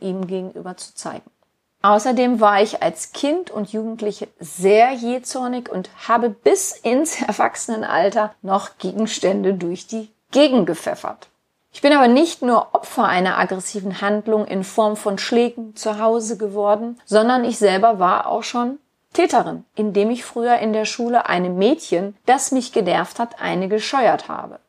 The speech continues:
Aber auch in Form des Totschweigens und des Ignorierens einer anderen Person gegenüber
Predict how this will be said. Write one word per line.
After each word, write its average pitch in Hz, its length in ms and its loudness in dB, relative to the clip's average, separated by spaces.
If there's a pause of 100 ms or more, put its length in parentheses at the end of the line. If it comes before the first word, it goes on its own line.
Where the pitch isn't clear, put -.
(200)
Aber 285 240 4
auch 302 80 0
in 262 160 0
Form 277 380 -2
des 262 340 -8
Totschweigens 190 1200 0
und 214 200 -4
des - 220 -4
Ignorierens 226 1000 -4
einer 208 340 0
anderen 214 340 -4
Person 196 400 -2
gegenüber 185 480 0